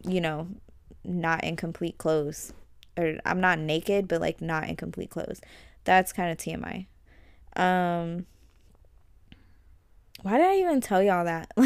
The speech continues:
Like, <laughs> why did I even tell y'all that? I don't know. Um, what is something you like to do when you're sad? Um, I like to listen to music. I like to be productive.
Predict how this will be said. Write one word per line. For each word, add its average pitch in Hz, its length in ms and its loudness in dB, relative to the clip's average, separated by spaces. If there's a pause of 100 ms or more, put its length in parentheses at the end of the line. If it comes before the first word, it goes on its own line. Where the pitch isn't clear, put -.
(400)
Like, - 160 4 (1400)
<laughs> - 280 -6
why 403 160 12
did 453 400 6
I 339 40 12
even 294 200 4
tell 214 200 4
y'all 226 200 8
that? 185 160 4
I 185 80 2
don't 185 320 0
know. 180 260 -2 (560)
Um, 190 600 2 (1700)
what 247 100 10
is 285 140 8
something 247 280 4
you 208 120 4
like 190 160 2
to - 80 -12
do 180 140 2
when 170 100 -2
you're 170 140 -4
sad? - 380 -8 (200)
Um, 180 340 0
I - 80 2
like 226 200 4
to 269 80 2
listen 277 180 2
to 233 80 4
music. 180 680 0
I 175 220 -2
like 180 280 0
to 180 580 0
be 180 100 -4
productive. 170 720 -2